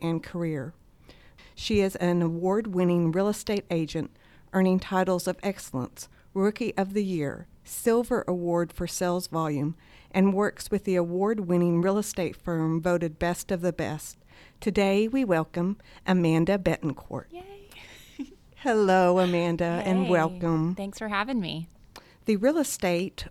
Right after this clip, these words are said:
Speaker 1: or getting started in any business requires developing relationships,
Speaker 2: Mm-hmm.
Speaker 1: seeking out clients, and proving yourself in the quality of your service in a very competitive field. How did you build relationships?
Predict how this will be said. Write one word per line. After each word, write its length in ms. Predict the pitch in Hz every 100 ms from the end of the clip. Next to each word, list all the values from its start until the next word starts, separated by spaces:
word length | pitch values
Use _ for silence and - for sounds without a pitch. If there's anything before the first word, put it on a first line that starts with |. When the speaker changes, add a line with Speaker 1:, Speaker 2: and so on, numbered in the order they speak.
| -
Speaker 1:
or 160 | 185
getting 400 | 175 214 220 220
started 560 | 214 - 185 175 165 165
in 160 | 185
any 240 | - 185 214
business 640 | 185 170 170 175 170 -
requires 580 | 196 180 - 175 175 175
developing 680 | - 170 175 175 - 180 175
relationships, 1080 | 170 156 156 - 170 160 - - - - - - - 214
Speaker 2:
Mm-hmm. 100 | 208
Speaker 1:
seeking 400 | - 202 202 180
out 220 | 175 -
clients, 720 | - 170 165 170 - - - - _ _ -
and 160 | 180
proving 440 | - 262 247 220 180
yourself 640 | 165 160 - 160 160 - -
in 140 | 170
the 40 |
quality 580 | 170 - 180 175 180 180
of 140 | 175 170
your 120 | 170
service 640 | - 175 165 156 151 -
in 120 | 160
a 60 | 156
very 300 | 170 170 170
competitive 640 | - 160 - 156 147 151
field. 520 | - 151 143 120 143 - _ - - - -
How 220 | - 208
did 200 | 220 208
you 160 | 190 185
build 380 | 170 170 175 175
relationships? 1120 | 175 170 170 - 151 - 160 147 - -